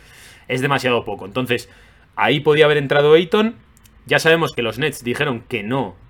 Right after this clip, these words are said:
a llevarse, a querer incluir a Ayton en ese paquete, a endulzarlo ahí. Mucha gente diciendo porque parece que no les interesa el jugador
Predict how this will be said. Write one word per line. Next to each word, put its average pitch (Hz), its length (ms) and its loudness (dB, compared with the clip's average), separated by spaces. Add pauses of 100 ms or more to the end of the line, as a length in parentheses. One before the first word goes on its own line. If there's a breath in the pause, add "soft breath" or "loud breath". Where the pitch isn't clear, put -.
a 107 280 -4
llevarse, 117 1000 -2
a 113 80 -10
querer 123 400 -2 (200)
incluir 135 380 -4
a 104 240 -2
Ayton 123 300 -4
en 117 80 -8
ese 120 160 -8
paquete, 147 400 -4
a - 20 -2
endulzarlo 123 540 -4
ahí. 180 240 -4 (840 soft breath)
Mucha 175 300 2
gente 156 380 -4
diciendo 139 460 -8
porque 95 800 -10
parece 113 240 -6
que 123 80 -8
no 127 60 -6
les 127 120 -6
interesa 127 460 -8
el 139 120 -4
jugador 156 540 0